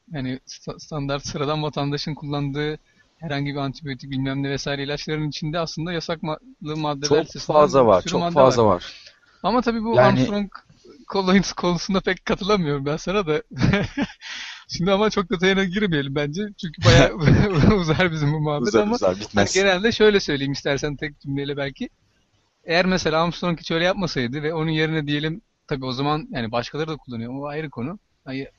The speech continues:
Speaker 1: hiçbiri kullanmıyor anlamında düşünüyorum, düşünebilirsek. Ya da
Speaker 2: Hı hı.
Speaker 1: başka birisi temiz bir şekilde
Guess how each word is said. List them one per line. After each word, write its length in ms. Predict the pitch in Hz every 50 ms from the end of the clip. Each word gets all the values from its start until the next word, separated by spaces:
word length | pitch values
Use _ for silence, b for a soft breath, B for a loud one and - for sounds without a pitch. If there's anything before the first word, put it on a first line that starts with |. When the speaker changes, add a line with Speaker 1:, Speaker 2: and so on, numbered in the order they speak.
| _ _ _
Speaker 1:
hiçbiri 340 | - - - - 156 156 151
kullanmıyor 560 | - 143 131 127 123 127 131 135 - 135 131 - _ _ _ _ _ _ -
anlamında 440 | 151 135 131 135 139 147 147 143
düşünüyorum, 440 | 131 - - 131 110 110 120 - -
düşünebilirsek. 720 | 127 - - 143 123 127 131 139 147 143 - - 175 - _ b b b b b b b
Ya 80 | - 101
da 40 | 127
Speaker 2:
Hı 60 | 175
hı. 40 | 170
Speaker 1:
başka 320 | 175 175 - - 214 180
birisi 320 | 202 202 196 175 - 180
temiz 280 | - - 160 170 190 185
bir 60 | 170
şekilde 500 | - 175 160 - 170 170 170 165 147 -